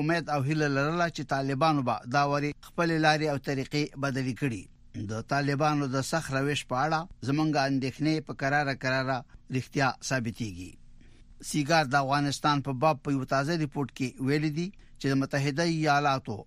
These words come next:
او د طالبانو د تحریک ترمنځ په دوحه کې د سولې د توافقنامې له لاسلیک کولو نه وروسته د امریکا پوځ یو دم د پخواني حکومت له پوځ سره د هوایي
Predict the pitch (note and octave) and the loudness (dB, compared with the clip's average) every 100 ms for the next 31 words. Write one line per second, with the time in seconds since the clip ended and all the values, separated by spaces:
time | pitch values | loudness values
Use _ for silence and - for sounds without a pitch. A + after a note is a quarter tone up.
0 | - C3 B2+ B2 C3+ C#3 C#3 D#3 D3 C#3+ | -4 -2 -2 0 0 0 2 2 2 -2
1 | - B2+ C3 C#3 D#3+ - C#3 B2+ C3+ G2 | -4 -2 0 0 -2 -2 0 2 0 -2
2 | - - - B2 A2+ B2+ C3 E3 E3+ D3 | -10 -18 -8 -4 -2 0 0 0 0 -2
3 | C3+ D#3+ E3 E3 D3 C3 C3 B2 A#2+ C3+ | -2 0 2 2 0 0 0 0 -2 -2
4 | C3+ C3+ D#3 E3+ D3+ C#3+ C#3 - C3+ C#3 | 0 2 2 0 -2 -2 -2 -2 -4 0
5 | D3 C#3+ C3 A#2+ E3 - D#3+ C#3+ - - | 0 2 0 0 -2 0 0 0 -8 -8
6 | A2 B2+ C#3 - D#3+ D3+ D3 C3 A2 D3+ | -2 0 0 2 4 4 2 0 2 0
7 | D3+ D3+ D#3+ C#3+ A#2+ A#2+ C#3+ D#3+ D3 C3+ | 2 2 2 -2 -4 -2 0 2 0 0
8 | C#3 B2+ C3 - C#3+ C3+ C#3+ C3 - - | -2 0 -4 0 -2 0 0 0 -4 -14
9 | D#3+ A#2 A2 G#2 C3 D3 | -10 -4 -4 0 2 2